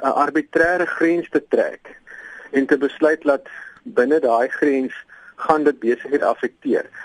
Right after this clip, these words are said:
Een van die bekende supermarkgroepe wat op 'n baie verantwoordelike wyse drank verkoop,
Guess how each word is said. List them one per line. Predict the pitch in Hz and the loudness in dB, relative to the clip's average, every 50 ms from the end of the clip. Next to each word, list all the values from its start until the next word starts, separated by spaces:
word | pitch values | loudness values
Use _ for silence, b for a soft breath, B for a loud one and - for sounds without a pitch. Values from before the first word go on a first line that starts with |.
| B B | B B
Een | - 143 151 | -4 -2 0
van | - 160 | 2 0
die | 160 147 | 2 2
bekende | 127 131 - - 165 170 175 165 156 | 0 0 0 0 0 0 2 0 0
supermarkgroepe | - - 160 151 - 165 151 143 131 123 123 - - - 147 143 - - 139 | 0 -2 -2 -2 -2 0 0 2 0 0 -2 -2 -2 -2 -2 0 0 0 0
wat | 127 123 120 - | 0 0 -2 -2
op | - - | -4 -4
'n | 117 | -2
baie | 101 107 113 131 143 | 0 2 2 2 0
verantwoordelike | - - 147 135 113 87 104 113 123 131 143 135 - 139 120 - B B B B B B | -2 -2 -2 -2 -2 -2 0 0 0 2 0 0 0 0 -2 -2 B B B B B B
wyse | - 110 107 110 123 - 139 113 | -2 0 0 0 0 0 -2 -2
drank | - 107 107 117 120 - | -2 -2 -2 -2 -2 -4
verkoop, | - 127 - - - 110 - - B | -6 -8 -4 -2 0 0 0 0 B